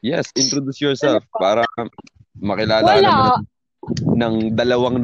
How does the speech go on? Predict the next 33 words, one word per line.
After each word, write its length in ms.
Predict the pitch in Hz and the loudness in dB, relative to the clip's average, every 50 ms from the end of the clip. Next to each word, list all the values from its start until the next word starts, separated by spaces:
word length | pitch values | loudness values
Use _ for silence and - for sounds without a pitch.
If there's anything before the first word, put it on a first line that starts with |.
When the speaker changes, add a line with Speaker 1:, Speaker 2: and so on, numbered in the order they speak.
| 120 120 | 0 0
Speaker 1:
nakikinig 560 | 117 120 117 120 120 98 107 117 113 113 104 | -2 0 0 -2 -2 -2 -2 -2 -2 -2 -2
sa 160 | 117 117 - | -4 -6 -6
atin. 480 | - - - - - - - - - 370 - - - - - - | -6 -10 -14 -14 -16 -14 -6 -4 -4 -4 -2 -4 -6 -6 -6 -6
<laughs> 320 | - - - - - - - | -6 -6 -10 -10 -10 -4 0
Speaker 2:
Sino 320 | 392 381 349 320 262 269 262 220 | 2 2 2 2 0 -2 -2 -2
ba? 240 | 226 247 247 254 - 285 294 - 427 - 320 294 262 - - - - _ - | 0 0 -2 -2 -2 -6 -2 -2 0 2 2 0 -2 -4 -12 -20 -20 _ -4
Speaker 1:
Ikaw, 300 | 330 - 359 - 135 117 113 - - - | -2 0 2 2 2 2 2 0 0 -2
tsaka 160 | - - 117 | -2 0 2
Speaker 2:
Ikaw 220 | 131 131 - - 311 | 2 2 2 2 0
Speaker 1:
ako. 140 | 294 262 240 240 | 0 -2 -4 -4
Speaker 2:
ba? 140 | - - 294 311 320 - - 302 - - 359 370 494 - 320 - | -4 -2 -2 -4 -4 -4 -8 -6 -2 0 0 0 2 0 0 -2
<laughs> 580 | - 269 - - - - 440 466 - - - 392 | -2 -6 -6 -8 -8 -6 -4 -4 -4 -2 -4 -2
Akala 480 | - 277 320 311 330 320 339 339 294 | 0 0 -2 0 0 2 2 2 0
ko 80 | 277 285 294 | 0 0 2
may 120 | 302 294 294 294 | 2 2 0 -2
isa 240 | 320 - 285 247 | -2 -2 -6 -10
pa. 240 | - - 254 294 285 277 _ _ - 415 - _ _ _ _ _ _ _ _ _ _ _ | -6 -4 -4 -4 -6 -8 _ _ -20 -20 -20 _ _ _ _ _ _ _ _ _ _ _
Speaker 1:
Hindi, 120 | 110 110 117 120 | -6 -4 -2 -2
may 160 | 127 131 127 | 0 0 0
isa 160 | 113 127 113 | 0 0 -2
pa. 140 | 110 107 104 | 0 -2 -2
Si, 240 | - - 117 117 113 | -2 -2 -2 0 0
ano, 160 | 107 101 104 104 | 0 0 -2 -4
si 140 | - 117 | -2 -2
Mika. 400 | 107 110 113 107 90 - 101 98 | -2 0 0 -2 -2 -2 -2 -2
Nakausap 640 | 90 98 98 98 104 107 101 113 113 120 117 127 120 - | -2 -2 -2 -2 -2 -2 0 0 0 0 0 0 -2 -2
ko 140 | 117 120 | -2 0
din 160 | 120 117 104 101 | 0 0 0 0
siya 240 | 113 98 87 82 | 0 0 0 -2
eh. 20 | - - - - - - - _ - _ - - | -4 -8 -14 -18 -20 -20 -20 _ -20 _ -12 -4
Pero 640 | - 107 117 117 120 117 117 117 117 113 113 113 | 0 0 2 2 2 2 2 2 2 2 0 0
Speaker 2:
Ah. 180 | 110 101 98 95 | -2 -4 -8 -4
Speaker 1:
naputol. 640 | 123 131 131 127 143 143 131 131 - - 117 113 | -2 -2 -2 0 0 0 0 0 2 0 0 0